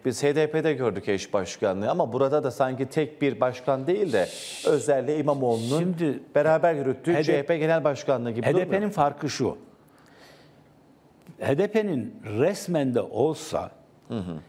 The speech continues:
Speaker 2: kağıt üzerinde de olsa bir genel başkanı yok, dikkat edin. İki kişi eş başkan deniyor.
Speaker 1: Hı hı.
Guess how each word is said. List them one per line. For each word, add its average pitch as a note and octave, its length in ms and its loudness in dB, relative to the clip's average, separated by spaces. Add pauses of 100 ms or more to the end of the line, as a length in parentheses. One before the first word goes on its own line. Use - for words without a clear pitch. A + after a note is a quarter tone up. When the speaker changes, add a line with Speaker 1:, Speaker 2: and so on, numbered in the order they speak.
(140)
Speaker 2:
kağıt D#3 320 2
üzerinde C#3+ 460 0
de D#3+ 60 0
olsa C#3 240 -4
bir E3 60 -6
genel C#3 260 2
başkanı A2 360 -4
yok, F2+ 220 -6
dikkat F2+ 240 -4
edin. C#2 160 -10 (1040)
İki F3 220 0
kişi G3+ 320 0
eş F#3 200 0
başkan A#2 420 0
deniyor. F2 260 -2
Speaker 1:
Hı - 40 -4
hı. E2+ 100 -10